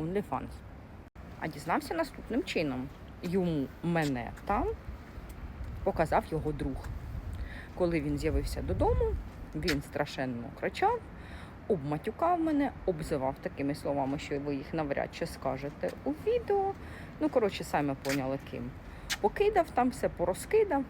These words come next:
і пішов. А я оце сиджу собі і думаю, що це за подвійні такі стандарти. Коли я казала, що займаюсь моделінгом,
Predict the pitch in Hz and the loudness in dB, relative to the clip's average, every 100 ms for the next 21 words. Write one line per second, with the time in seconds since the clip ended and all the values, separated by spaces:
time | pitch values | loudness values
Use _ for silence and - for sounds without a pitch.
0 | - 233 - - 135 - - - - - | -4 -2 0 0 -4 -4 -12 -12 -12 -12
1 | - - - - - 175 220 320 240 226 | -14 -12 -10 -8 -6 -2 0 2 2 0
2 | 208 - 392 208 190 247 214 175 151 135 | -2 -4 -4 -4 -4 -4 -4 -2 0 0
3 | 147 - - 285 196 220 180 214 240 180 | 0 -2 0 0 0 -2 -2 -2 0 -2
4 | 175 - 220 - - 180 170 120 117 - | -4 -4 -2 -2 -2 -2 -2 -2 -4 -8
5 | - 131 - - 139 151 392 269 - 196 | -8 -8 -6 -4 -4 0 2 0 0 -2
6 | 139 123 123 147 - 143 143 131 151 349 | -2 -4 -4 -6 -4 -4 -2 -2 -2 -4
7 | - 175 147 123 113 117 - 127 | -4 -6 -4 -6 -6 -8 -8 -8